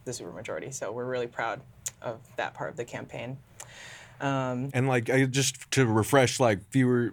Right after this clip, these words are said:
Speaker 2: folks who are watching and listening to this, like, the threshold to trigger, you know, like, an N L R B election is thirty percent.
Speaker 1: Yep.
Speaker 2: Right?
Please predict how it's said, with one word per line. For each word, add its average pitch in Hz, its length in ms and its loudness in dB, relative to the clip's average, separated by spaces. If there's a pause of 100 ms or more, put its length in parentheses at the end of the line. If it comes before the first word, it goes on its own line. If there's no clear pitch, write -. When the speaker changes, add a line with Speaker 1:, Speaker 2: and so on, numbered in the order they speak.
(160)
Speaker 2:
folks 131 280 4
who 131 100 4
are 107 180 2
watching 107 540 0
and 101 100 0
listening 123 340 0
to 90 60 -2
this, 95 140 -2
like, 113 160 0
the 113 100 4
threshold 101 800 4 (480)
to 135 100 6
trigger, 123 800 6 (440)
you 120 140 4
know, 110 100 4
like, 107 160 4
an 123 80 2
N 127 120 4
L 123 100 6
R 117 180 4
B 120 180 4
election 98 720 0 (120)
is 110 140 -2
thirty 113 300 2
percent. - 440 -8
Speaker 1:
Yep. - 160 -10 (320)
Speaker 2:
Right? 85 320 -2